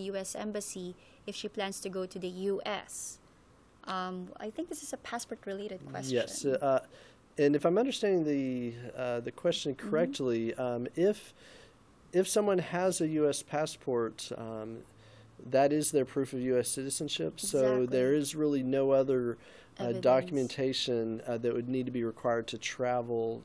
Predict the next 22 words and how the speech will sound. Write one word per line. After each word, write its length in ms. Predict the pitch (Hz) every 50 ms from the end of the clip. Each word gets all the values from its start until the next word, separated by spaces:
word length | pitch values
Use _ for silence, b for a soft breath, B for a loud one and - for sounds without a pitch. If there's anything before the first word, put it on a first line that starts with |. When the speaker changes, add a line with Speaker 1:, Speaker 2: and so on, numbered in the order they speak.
| -
Speaker 2:
to 220 | - - - 120 117
the 100 | 117 117
U 260 | 113 110 113 110 113
S. 420 | 110 101 - - - - - - B B B B B B B
Speaker 1:
Just 100 | - 127
Speaker 2:
They'll, 100 | 127 127 127
Speaker 1:
make 140 | - -
Speaker 2:
they'll 160 | 131 127 131 135
Speaker 1:
sure, 280 | - - - 190 190
though, 280 | 185 180 180 185 185 190
that, 240 | 190 196 190 185 - - - - _
just 220 | - 208 202 - -
make 160 | 254 285 285
sure, 240 | - - 330 339 339
though, 300 | 269 247 226 214 214 220
that 140 | 220 220 -
the 80 | 220
U 80 | 214 214
S 120 | 220 -
passport 400 | - - 196 196 - - 202 196 -
is 140 | 214 185
valid. 460 | 190 196 220 226 208 196 - 110 -